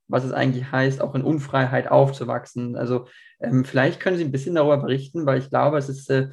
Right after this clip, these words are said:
interessant für Zuhörerinnen und Zuhörer auch, ähm, die nicht aus der D D R stammen, wie es war, auch als junger Mensch da eigentlich aufzuwachsen, äh, auch eine politische Meinung vielleicht zu haben, sich politisch, äh, zu interessieren und zu merken,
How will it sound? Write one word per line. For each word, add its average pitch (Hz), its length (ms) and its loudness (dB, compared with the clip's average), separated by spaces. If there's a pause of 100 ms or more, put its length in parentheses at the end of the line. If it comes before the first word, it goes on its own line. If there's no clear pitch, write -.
(160)
interessant 135 420 -2
für 127 80 -8
Zuhörerinnen 147 440 0
und 127 100 -2
Zuhörer 139 420 0
auch, 135 280 0 (380)
ähm, 127 680 0
die 135 160 2
nicht 185 280 2
aus 135 140 2
der 139 80 0
D 127 100 0
D 123 100 -4
R 127 180 0
stammen, 135 480 -2 (300)
wie 135 180 0
es - 180 -6
war, 151 320 2
auch 143 160 2
als 135 160 2
junger 131 220 2
Mensch 135 400 -2
da 135 240 2
eigentlich 139 320 -2
aufzuwachsen, 127 960 -6
äh, 127 600 -2
auch 131 180 2
eine 143 100 0
politische 143 440 0
Meinung 135 400 0
vielleicht 151 380 0
zu 143 140 -8
haben, 143 260 0
sich 135 180 -6
politisch, 135 540 -4
äh, 135 140 0
zu 135 160 -6
interessieren 135 480 -2
und 135 160 0
zu 135 100 -6
merken, 139 560 -4